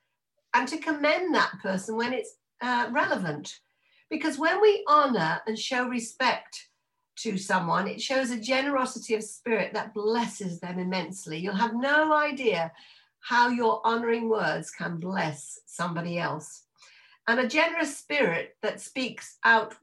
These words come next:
kind words will demonstrate our care for each other. And our care and concern for each other is an attitude of our hearts.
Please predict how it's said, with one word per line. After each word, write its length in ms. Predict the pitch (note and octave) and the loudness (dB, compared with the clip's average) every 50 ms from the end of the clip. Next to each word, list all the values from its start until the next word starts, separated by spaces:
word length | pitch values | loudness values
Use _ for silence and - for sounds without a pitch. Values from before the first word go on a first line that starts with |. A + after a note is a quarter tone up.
| - _ _ _ | -20 _ _ _
kind 400 | - - B3+ B3 A#3 A#3 A3+ - G3+ | -2 0 2 4 4 2 2 0 0
words 420 | G#3+ G3 E3+ E3 E3+ E3+ E3+ F#3 | 0 2 2 2 2 0 0 -2
will 160 | G#3+ G#3 G3+ | -2 -2 -2
demonstrate 720 | G#3+ B3 B3 B3 B3 A#3+ A3+ - - A3+ A3+ A3+ A3 - - | -2 -2 -2 -2 -4 -6 -6 -6 -4 0 0 0 0 0 -2
our 220 | G#3 G#3 G#3+ G#3 | -4 -4 -4 -4
care 560 | - - - - B3 A3+ G3 E3+ D#3+ E3 E3 - | -6 -10 -8 -4 -2 0 0 0 0 -2 -4 -8
for 140 | - F3 F#3 | -8 -8 -6
each 220 | F#3+ F#3+ - - | -6 -6 -6 -4
other. 280 | F#3 F3 D3+ D3 D3+ D#3+ - _ _ - - - - - _ _ _ - | -4 -4 -4 -6 -8 -10 -12 _ _ -20 -20 -20 -20 -20 _ _ _ -4
And 100 | A3 A3+ | -2 0
our 140 | A3+ A#3+ B3 | 0 0 0
care 420 | - - - D#4 E4 F4 F#4 F#4+ | -2 -2 2 4 4 4 2 0
and 160 | F#4+ E4 D4 C#4 | -2 -4 -6 -4
concern 540 | D4 C#4 B3+ - - - C4+ C#4 C#4 B3 | -4 -4 -4 -4 -4 -2 -2 0 -2 -2
for 100 | - - | -4 -6
each 180 | F#3 F3+ - - | -6 -6 -4 -4
other 220 | F#3 F3+ G3 - - | -4 -4 -4 -4 -2
is 120 | A3+ A3+ A3 | -2 0 0
an 80 | A3 A3+ | 2 2
attitude 680 | A#3+ B3+ B3 - B3+ A3+ - - F#3+ F#3 F3+ F3 E3+ - | 2 0 0 -4 -6 -8 -6 -6 -6 -4 -4 -6 -6 -6
of 180 | G3 F#3+ F#3+ F#3+ | -6 -6 -4 -2
our 180 | F#3 F3+ F3+ F3+ | -2 -2 -2 -4
hearts. 800 | - - - G3+ F3+ D#3 C#3+ C3+ - - - - - - - | -6 -4 -2 0 0 0 0 -2 -4 -10 -16 -20 -20 -20 -20